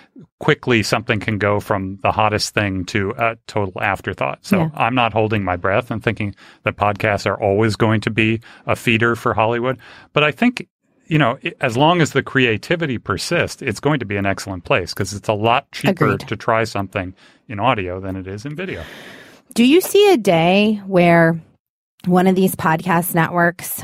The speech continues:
Speaker 2: or many of these podcast networks come together and create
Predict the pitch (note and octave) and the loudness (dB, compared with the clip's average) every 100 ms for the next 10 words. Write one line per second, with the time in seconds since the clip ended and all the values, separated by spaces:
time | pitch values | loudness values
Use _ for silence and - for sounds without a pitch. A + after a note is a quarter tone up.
0 | D3 F3 D#3 D3+ D3+ D3+ D#3+ F3 F3+ F3 | -2 4 4 4 4 4 4 2 0 0
1 | E3+ - E3+ D#3 E3+ D#3+ - - E3 D#3+ | 0 0 0 0 2 -2 -2 -2 -2 0
2 | E3+ D#3+ E3 - - - D#3 D#3 - D3 | -2 0 -2 -6 -10 -2 0 0 0 0
3 | D3 E3 E3+ E3 _ _ E3 D3+ D3+ - | 4 2 2 -4 _ _ 0 2 0 0
4 | D#3 C#3+ D3 | 2 4 4